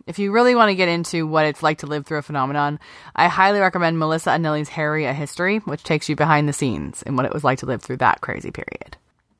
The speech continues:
But back in the B S C era, Harry had not been dreamed of, children's books were still primarily for children, and the Babysitter's Club was a juggernaut.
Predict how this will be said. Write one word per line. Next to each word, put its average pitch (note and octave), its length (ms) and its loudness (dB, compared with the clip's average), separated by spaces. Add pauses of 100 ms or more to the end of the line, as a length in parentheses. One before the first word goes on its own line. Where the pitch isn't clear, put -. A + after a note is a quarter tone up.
(640)
But C#4 100 -2
back F4+ 240 8
in G#4+ 100 0
the G#4 60 2
B F#4+ 140 2
S F4+ 180 4
C C#4 200 -2
era, G#3 360 6
Harry A#3+ 460 0
had C#4 140 0
not A#3+ 180 4
been B3 100 -2
dreamed F#3 240 -2
of, D#3+ 380 0
children's A3+ 340 2
books A3 220 2
were G3 80 0
still F#3+ 180 0
primarily G#3 460 2
for A3+ 120 -4
children, D3+ 440 -2
and D#3 160 -2
the D3+ 40 -2
Babysitter's G#3 540 0
Club F3 260 2
was E3+ 300 4
a D#3+ 240 0
juggernaut. C#3 640 -2